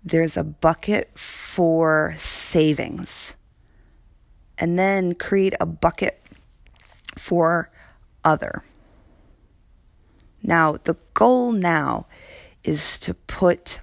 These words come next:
all of the things that you wrote in one of the buckets.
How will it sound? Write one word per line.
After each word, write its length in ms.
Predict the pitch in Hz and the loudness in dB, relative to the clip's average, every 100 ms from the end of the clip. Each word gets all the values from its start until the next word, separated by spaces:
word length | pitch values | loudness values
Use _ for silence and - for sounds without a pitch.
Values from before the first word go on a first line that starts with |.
| - 175 | -4 2
all 240 | 202 254 | 4 2
of 140 | 240 | 0
the 100 | 190 | -4
things 640 | 180 - 165 156 151 147 - | -4 0 0 2 -2 -4 -4
that 180 | 147 | -6
you 240 | - 165 156 | -4 -4 0
wrote 460 | 151 151 - - - _ _ _ _ - - - | 0 -2 -4 -10 -20 _ _ _ _ -20 -14 -4
in 260 | 170 165 | -2 2
one 200 | 156 151 | 2 2
of 140 | 151 143 | 2 0
the 80 | 143 | 2
buckets. 600 | 131 - - - - | 2 0 -10 -8 -8